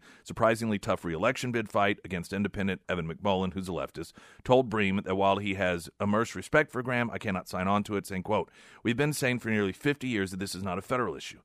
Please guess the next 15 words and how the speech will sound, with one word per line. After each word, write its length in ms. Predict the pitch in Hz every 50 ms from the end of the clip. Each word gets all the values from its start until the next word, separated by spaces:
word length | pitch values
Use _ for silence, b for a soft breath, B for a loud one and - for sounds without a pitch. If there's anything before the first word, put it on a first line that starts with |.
| b b b b b b
It 80 | b -
should 140 | - 127 117
be 80 | 117
primarily 560 | 101 - 113 104 101 117 127 151 156 156 143
a 20 | 127
state 300 | - - 117 117 120 -
issue, 260 | 95 92 - - 90
except 440 | 90 85 - - 117 110 107 - - _
insofar 720 | - 120 165 - - - 127 110 - - 85 82 82 -
as 120 | - 95 90
we're 80 | 92
dealing 260 | 90 98 95 95 98 95
with 140 | 90 -
federal 320 | - - 107 104 101 98 92
funding 420 | - - 78 80 82 85 85 82